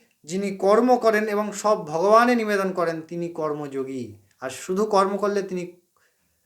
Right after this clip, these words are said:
কর্ম, কর্মমার্গের প্রাধান্যতা। তিনি আর শুধু ভক্তি করলে ভগবানের,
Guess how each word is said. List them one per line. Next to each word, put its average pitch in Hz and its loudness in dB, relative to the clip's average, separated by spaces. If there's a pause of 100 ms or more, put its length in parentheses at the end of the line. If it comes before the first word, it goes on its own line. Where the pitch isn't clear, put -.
(600)
কর্ম, 185 0 (720)
কর্মমার্গের 180 0 (800)
প্রাধান্যতা। 139 -6 (1900)
তিনি 202 -4 (1600)
আর 156 0
শুধু 233 -2
ভক্তি 214 -2
করলে 180 2
ভগবানের, 151 0